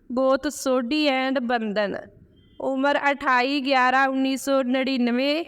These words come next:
ਕੱਦ ਪੰਜ ਫੁੱਟ ਤਿੰਨ ਇੰਚ, ਪੜ੍ਹਾਈ graduation and ielts six each ਮੈਰਿਡ ਨੇ ਜੀ। ਭਰਾ ਇੱਕ ਹੀ ਅਨਮੈਰਿਡ ਏ,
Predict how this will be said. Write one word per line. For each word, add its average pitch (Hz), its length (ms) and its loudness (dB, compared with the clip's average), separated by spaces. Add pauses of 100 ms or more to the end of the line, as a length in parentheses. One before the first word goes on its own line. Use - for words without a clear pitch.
(540)
ਕੱਦ 262 320 2
ਪੰਜ 262 360 0
ਫੁੱਟ 277 360 -2
ਤਿੰਨ 240 380 0
ਇੰਚ, 226 360 -2 (720)
ਪੜ੍ਹਾਈ 269 440 2
graduation 285 960 0 (520)
and 262 220 2 (120)
ielts 262 600 2 (560)
six - 500 -6
each 269 360 -2
ਮੈਰਿਡ 220 340 2
ਨੇ 202 200 -4
ਜੀ। - 200 -10 (580)
ਭਰਾ 262 360 2
ਇੱਕ 269 400 -2
ਹੀ 302 200 0
ਅਨਮੈਰਿਡ 262 640 0
ਏ, 294 140 -2